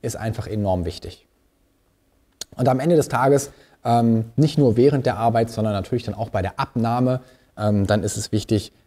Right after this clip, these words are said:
welche Version von welchem Dokument reiche ich denn jetzt beispielsweise bei der F D A ein? Ja? Und welche Version accepten oder rejecten die dann eben auch?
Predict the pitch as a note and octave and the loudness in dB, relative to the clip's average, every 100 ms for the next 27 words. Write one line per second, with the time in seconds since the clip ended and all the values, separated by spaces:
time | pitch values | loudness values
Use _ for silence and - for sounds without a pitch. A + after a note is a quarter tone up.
0 | _ G#2+ A2+ B2+ C3 D3 C#3+ C3 G2+ G#2+ | _ -2 2 2 4 4 2 0 -2 0
1 | G#2+ B2+ C3 F#2+ F#2+ G#2+ B2 G#2+ - G2+ | 2 2 -2 -4 -2 -2 -2 -4 -4 -4
2 | F#2 G2+ - _ _ - G#2 A2 A2 - | -2 -2 -4 _ _ -4 -2 -2 -2 -4
3 | G2 G2 F#2+ - G#2 F2+ F#2 F2+ E2+ E2+ | -4 -4 -6 -6 -6 -4 -2 -4 -6 -10
4 | - G2 G2+ D#2+ E2 _ _ _ F#2 G2+ | -10 -6 -6 -6 -14 _ _ _ -10 -8
5 | A2+ _ F3+ B2+ - - - G2+ - G#2 | -10 _ 0 0 0 -16 -6 -4 -2 -4
6 | F2+ F#2 F#2 B2 - _ _ - - - | -2 -2 -2 -4 -8 _ _ -12 -10 -6
7 | F#2+ _ A2 G#2+ A#2 A#2+ C3 E3+ - - | -8 _ -6 -2 0 2 2 -2 -4 -6
8 | F#2+ E2+ - - E2+ - | -6 -6 -12 -12 -14 -14